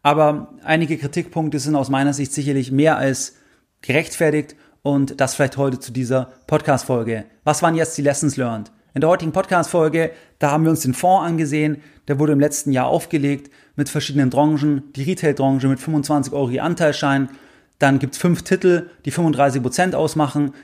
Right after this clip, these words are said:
die zwei größten Titel, das ist Tesla und Palantir. Dann haben wir uns die Aussagen angesehen, also Renditeerwartung und so weiter. Jetzt aktuell steht der Fonds nicht besonders gut da, aber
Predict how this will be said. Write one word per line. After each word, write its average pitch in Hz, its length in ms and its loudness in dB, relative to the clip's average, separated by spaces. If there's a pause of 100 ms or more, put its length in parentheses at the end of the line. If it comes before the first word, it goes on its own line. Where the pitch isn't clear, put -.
die 143 80 -6
zwei 135 180 2
größten 160 380 0
Titel, 151 480 -2
das 131 260 -6
ist 127 140 -8
Tesla 156 600 0 (760)
und 131 160 -2
Palantir. 170 680 0 (600)
Dann 156 180 2
haben 156 160 2
wir 160 60 2
uns 143 100 0
die - 100 -6
Aussagen 165 540 2
angesehen, 143 600 -2
also 131 140 -2
Renditeerwartung 131 1200 0
und 151 180 0
so 131 100 0
weiter. 147 460 2 (260)
Jetzt - 160 -8
aktuell - 360 0
steht 143 200 -4
der 139 80 2
Fonds 139 240 0
nicht 147 140 -4
besonders 143 420 0
gut 151 220 -8
da, 143 320 0 (420)
aber 139 460 2